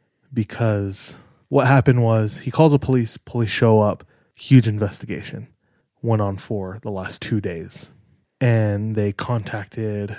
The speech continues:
the pathologist's colleagues and superiors and his work. And all of them were, were very upfront about the work that they did. And they use certain,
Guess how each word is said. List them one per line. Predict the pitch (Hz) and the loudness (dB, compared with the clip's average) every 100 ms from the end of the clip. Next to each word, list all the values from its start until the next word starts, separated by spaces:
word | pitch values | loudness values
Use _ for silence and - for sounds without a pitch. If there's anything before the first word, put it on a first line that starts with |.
| - | -14
the | - | -12
pathologist's | - 110 - 107 101 101 104 - - - | -12 -10 -6 -4 -4 -6 -8 -8 -12 -10
colleagues | - 165 147 147 139 135 135 - | 4 8 8 8 6 4 2 -6
and | 117 107 - _ _ _ | -8 -8 -14 _ _ _
superiors | - - - 160 156 147 139 135 131 131 120 | -4 -2 4 8 10 10 8 6 6 4 2
and | 101 | -4
his | 95 98 | -6 -4
work. | 113 113 131 127 127 120 117 - - _ _ _ _ - | 0 6 8 8 6 4 0 -8 -18 _ _ _ _ -4
And | 120 110 - | -2 0 6
all | 135 151 147 | 8 10 10
of | |
them | 131 123 | 8 6
were, | 113 107 107 - | 4 2 0 0
were | 127 113 110 | -2 0 0
very | 107 110 104 | 0 0 -2
upfront | - 120 - - 123 117 | -4 -8 -8 -4 0 0
about | 131 110 107 98 - | -2 0 0 -2 -4
the | 101 | -4
work | 101 101 - | -4 -6 -6
that | 120 - | -6 -6
they | - 104 | -8 -10
did. | 104 107 131 - _ _ _ _ _ _ - | -6 -4 -4 -8 _ _ _ _ _ _ -6
And | 120 113 107 98 98 101 _ _ | -2 0 0 -2 -6 -10 _ _
they | 131 123 113 110 110 107 107 - _ _ _ | 0 2 4 2 0 -2 -4 -8 _ _ _
use | 135 123 127 127 123 120 117 - - _ _ _ 151 | -2 4 6 8 6 2 -4 -14 -20 _ _ _ -8
certain, | - - 110 117 110 107 110 | -2 2 2 2 -2 -6 -10